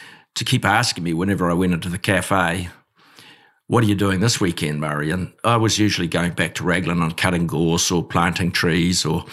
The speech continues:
pulling convolvulus off the plants and just basically looking after this area that I'd come to enjoy my time at. And it developed into him saying, "Well, can I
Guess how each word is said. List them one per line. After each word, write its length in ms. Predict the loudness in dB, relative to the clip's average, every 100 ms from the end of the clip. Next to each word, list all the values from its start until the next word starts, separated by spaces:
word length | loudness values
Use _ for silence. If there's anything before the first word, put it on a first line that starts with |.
| -12 -12 -12 -14 -16 -18 -20 _ _ 0
pulling 480 | 2 4 2 0 0
convolvulus 720 | 2 4 4 2 0 0 0
off 160 | -2 -2
the 80 |
plants 500 | 0 2 2 0 -2
and 200 | -2 -2
just 260 | -2 -2 -4 _ _ 0
basically 460 | 0 0 -4 -2
looking 320 | -2 -2 -2
after 320 | -2 -2 -2 -4
this 520 | -2 0 0 -2 -4 0
area 360 | 2 2 0 -2
that 300 | -2 -4 -6 _
I'd 380 | 0 0 -2 -8 _ _
come 200 | 0 0
to 140 | 0
enjoy 240 | 0 2 2
my 180 | 2 0
time 400 | 0 0 0 -2
at. 160 | -4 -6 _ -20 -20 -20 -20 _ -4
And 320 | 0 2 0 -4
it 260 | -6 -6 -2
developed 440 | 2 2 2 0
into 220 | -2 0 2
him 280 | 2 2
saying, 340 | 2 0 0 0
"Well, 120 | -2
can 160 | 0 0
I 200 | 0